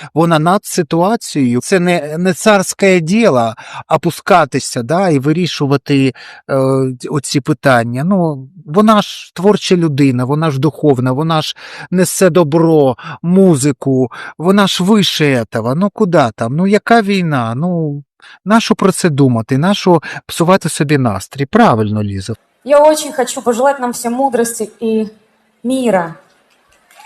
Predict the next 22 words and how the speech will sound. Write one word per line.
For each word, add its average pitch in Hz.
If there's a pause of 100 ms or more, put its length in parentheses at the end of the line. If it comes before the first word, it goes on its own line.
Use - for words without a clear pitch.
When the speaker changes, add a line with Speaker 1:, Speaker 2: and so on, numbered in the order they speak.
(2750)
Speaker 1:
І 208
вони 196
ще -
хлопають. 139 (260)
Тобто 165
міра 190
вона 123
желає, 113
та? 185 (920)
М, 143
і 175
мудрості, 147
собі 208
мудрості 139
пожелає. 107
Speaker 2:
Очень 349
не 349
хочется, 359
чтобы 240
что-то 226
плохое 233
происходило. 202